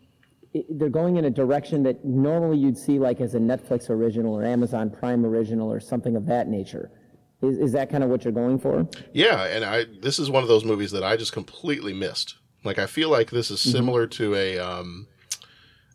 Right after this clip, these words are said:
Speaker 2: what was it when they did, uh, Ten Cloverfield Lane?
Speaker 1: Mm-hmm.
Speaker 2: Did you see, have you seen that one yet?
Speaker 1: No.
Speaker 2: No, okay.
Speaker 1: But
Speaker 2: And you
Speaker 1: tha-, that's the one,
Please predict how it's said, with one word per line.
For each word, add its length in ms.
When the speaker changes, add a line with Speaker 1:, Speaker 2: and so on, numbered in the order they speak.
Speaker 2:
what 120
was 160
it 100
when 120
they 80
did, 180
uh, 200
Ten 280
Cloverfield 560
Lane? 320
Speaker 1:
Mm-hmm. 280
Speaker 2:
Did 100
you 80
see, 180
have 120
you 80
seen 140
that 100
one 100
yet? 140
Speaker 1:
No. 580
Speaker 2:
No, 300
okay. 240
Speaker 1:
But 60
Speaker 2:
And 100
you 80
Speaker 1:
tha-, 80
that's 260
the 80
one, 240